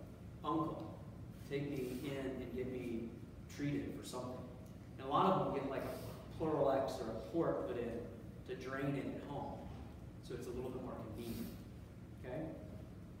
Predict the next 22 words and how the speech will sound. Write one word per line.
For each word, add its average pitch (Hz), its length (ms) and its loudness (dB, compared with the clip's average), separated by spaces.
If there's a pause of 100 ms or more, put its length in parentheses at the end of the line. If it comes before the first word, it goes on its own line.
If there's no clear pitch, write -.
(680)
So 160 80 -2
the 165 80 4
biggest - 480 6
impact 151 580 4
on 143 60 2
the 143 80 2 (100)
pulmonary 196 400 4
circuit, - 720 0 (400)
uh, 127 420 0 (240)
on, 143 340 2 (600)
is 156 120 2
on 165 220 4
the 156 80 4
pulmonary 156 400 6
circuit - 420 2
on 131 120 0
the 127 60 2
left 135 340 2
side, 156 260 0 (160)
because 165 380 2 (360)
if 160 200 4
you 175 100 2